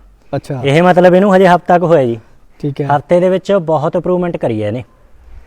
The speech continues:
Speaker 1: ਓਕੇ।
Speaker 2: ਤੇ ਉਸ ਤੋਂ ਬਾਅਦ ਇਹਦੀ ਪ੍ਰੋਬਲਮ ਸਭ ਤੋਂ ਵੱਡੀ ਕੀ ਸੀ, ਜਿਵੇਂ ਆਪਾਂ ਵਾਕ ਤੇ ਜਾਂਦੇ ਸੀ,
Speaker 1: ਹਾਂ।
Speaker 2: ਇੱਕ ਤਾਂ ਖਿੱਚਦਾ ਧੂੰਦਾ ਵਾਲਾ ਸੀ ਇਹ।
Speaker 1: ਠੀਕ ਹੈ।
Speaker 2: ਖਿੱਚੀ ਜਾਣਾ, ਥੱਲੇ ਮੂੰਹ ਮਾਰੀ ਜਾਣਾ।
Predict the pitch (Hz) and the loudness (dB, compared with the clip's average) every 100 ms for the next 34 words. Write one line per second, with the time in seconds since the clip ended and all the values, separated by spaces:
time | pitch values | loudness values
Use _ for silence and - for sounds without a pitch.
0 | 381 226 135 135 127 127 127 - 151 180 | -16 -10 -8 -4 -2 -2 -4 -2 2 4
1 | 185 196 214 190 170 170 180 175 170 202 | 6 6 4 4 2 2 0 -2 -2 0
2 | 190 165 180 185 180 165 175 170 170 170 | 0 0 -2 0 -2 0 -2 -2 -2 -2
3 | 170 165 160 - 165 160 160 147 160 _ | 0 0 0 -2 -2 0 -2 -2 -6 _
4 | _ _ 151 147 151 151 196 165 - 143 | _ _ -10 -6 -4 2 2 2 2 0
5 | 156 156 131 120 131 131 117 113 98 _ | 2 0 0 0 -2 -2 -4 -6 -12 _
6 | _ 151 139 143 139 190 175 147 147 143 | _ -8 -6 -6 -2 0 2 2 0 -2
7 | 151 143 139 170 147 135 131 123 | 0 0 -2 -2 -2 -2 -2 -6